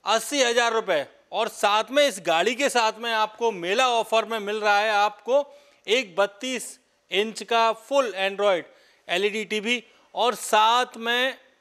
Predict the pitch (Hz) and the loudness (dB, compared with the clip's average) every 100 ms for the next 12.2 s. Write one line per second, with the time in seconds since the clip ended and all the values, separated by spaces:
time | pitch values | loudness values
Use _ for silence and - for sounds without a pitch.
0 | 180 202 208 240 226 214 214 226 226 185 | 0 0 0 -2 -2 -2 0 0 0 -2
1 | 180 202 214 - - - 190 202 220 - | -2 0 -2 -4 -18 -2 2 4 2 -6
2 | _ _ _ _ 165 180 226 180 127 _ | _ _ _ _ 0 4 4 2 -2 _
3 | _ 139 214 254 277 269 - - 277 196 | _ -2 -2 0 -2 -2 -4 0 2 2
4 | 127 143 208 269 233 269 311 - _ _ | -2 0 0 0 0 0 0 -8 _ _
5 | - 156 185 269 240 240 247 240 220 226 | -6 0 2 4 4 4 4 2 0 0
6 | 233 226 233 214 214 233 214 214 214 233 | 0 0 0 0 -2 -4 -4 -4 -4 0
7 | 233 175 175 196 269 - _ _ _ - | 0 2 2 0 -4 -10 _ _ _ -4
8 | 151 208 262 - 269 240 214 233 254 226 | 2 2 2 0 0 0 0 0 0 -2
9 | 226 240 240 233 226 247 240 226 196 233 | 0 0 0 -4 -2 -2 -2 -4 -2 0
10 | 226 214 226 226 285 277 _ _ _ _ | 0 0 0 0 -4 -6 _ _ _ _
11 | _ _ 170 254 247 160 147 214 269 285 | _ _ -4 -2 -2 -2 0 0 2 -2
12 | 262 240 | -4 -6